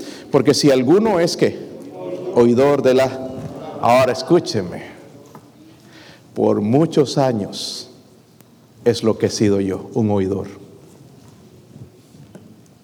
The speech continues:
Qué bonito mensaje. Qué tremendo mensaje, hermano.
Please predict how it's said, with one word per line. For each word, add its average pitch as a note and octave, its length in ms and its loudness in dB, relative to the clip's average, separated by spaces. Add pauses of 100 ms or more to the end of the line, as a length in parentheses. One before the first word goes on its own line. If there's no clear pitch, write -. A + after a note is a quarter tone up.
(720)
Qué A#2 160 0
bonito G#2 360 0
mensaje. - 540 -8 (2000)
Qué D3 260 4
tremendo C3 500 2
mensaje, G#2+ 600 2
hermano. F#2+ 460 -4